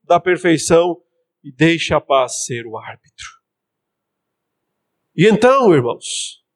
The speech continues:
e é interessante que só então ele passa a falar de culto, né? Porque senão não tem culto. Senão não tem culto.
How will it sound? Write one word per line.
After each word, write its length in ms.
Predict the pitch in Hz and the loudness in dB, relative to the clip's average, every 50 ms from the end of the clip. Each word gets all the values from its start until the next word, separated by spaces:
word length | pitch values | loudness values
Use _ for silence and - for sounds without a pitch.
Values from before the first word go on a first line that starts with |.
| _ _ _ _ _ _ _ _ | _ _ _ _ _ _ _ _
e 100 | 151 175 | 2 2
é 60 | 185 | 2
interessante 460 | 175 190 196 202 190 - 220 247 240 | 4 4 2 2 4 4 4 2 2
que 100 | - 208 | 0 -8
só 200 | 180 - 220 226 | -4 0 2 2
então 360 | 214 202 - - 233 302 381 247 | 2 0 0 0 0 2 2 -2
ele 100 | 175 - | -6 -4
passa 380 | _ 190 214 254 285 - 214 | _ -2 -2 -2 -4 -4 -4
a 40 | 175 | -4
falar 260 | - 160 147 156 160 | -2 -2 0 0 0
de 100 | 156 143 | -2 -4
culto, 380 | _ _ 185 214 240 - - 147 | _ _ -4 -4 -4 -6 -8 -4
né? 120 | 165 196 | -4 -4
Porque 340 | 196 - 285 _ 311 320 311 | -4 -6 -10 _ -4 -4 -4
senão 420 | - - 330 339 - 359 392 403 | -4 -6 -6 -4 -4 -4 -4 -4
não 100 | 415 427 | -6 -2
tem 160 | 415 427 403 392 | 0 0 -2 0
culto. 540 | - 285 320 381 403 359 - - - - _ _ _ _ _ _ _ _ _ _ _ _ _ _ _ _ _ _ _ _ _ _ _ _ _ _ _ _ _ _ _ _ _ _ _ _ _ _ _ _ _ _ _ _ _ _ _ _ _ _ _ _ _ _ _ _ _ _ _ _ _ _ _ _ _ _ | 2 4 4 4 4 0 -4 -12 -14 -14 _ _ _ _ _ _ _ _ _ _ _ _ _ _ _ _ _ _ _ _ _ _ _ _ _ _ _ _ _ _ _ _ _ _ _ _ _ _ _ _ _ _ _ _ _ _ _ _ _ _ _ _ _ _ _ _ _ _ _ _ _ _ _ _ _ _
Senão 280 | - - 233 220 254 262 | -2 0 2 2 2 0
não 80 | 269 | -2
tem 120 | - 294 262 | -4 -8 -6
culto. 280 | - 185 185 185 _ | -6 -8 -8 -8 _